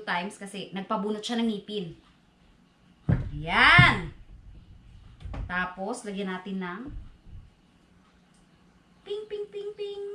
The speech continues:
Though may green naman na, kaya hindi na siya masyadong makita. Kasi yun lang naman yung purpose natin dyan. May something green tayo.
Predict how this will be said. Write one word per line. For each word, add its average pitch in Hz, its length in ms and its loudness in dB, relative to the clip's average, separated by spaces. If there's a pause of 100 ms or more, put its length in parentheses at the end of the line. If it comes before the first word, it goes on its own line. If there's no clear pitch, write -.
(640)
Though 240 160 10
may 269 240 4
green 262 240 4
naman 254 240 4
na, 208 240 2
kaya 240 160 -2
hindi 240 80 -2
na 240 80 0
siya 240 160 -4
masyadong 220 400 -2
makita. 185 560 -8 (2250)
Kasi 220 400 -6
yun 226 80 4
lang 226 160 4
naman 214 240 -2
yung 208 80 -4
purpose 190 400 -8
natin 165 320 -6
dyan. 139 240 -10 (960)
May 170 160 -8
something 170 480 -6
green 165 240 -6
tayo. 135 320 -12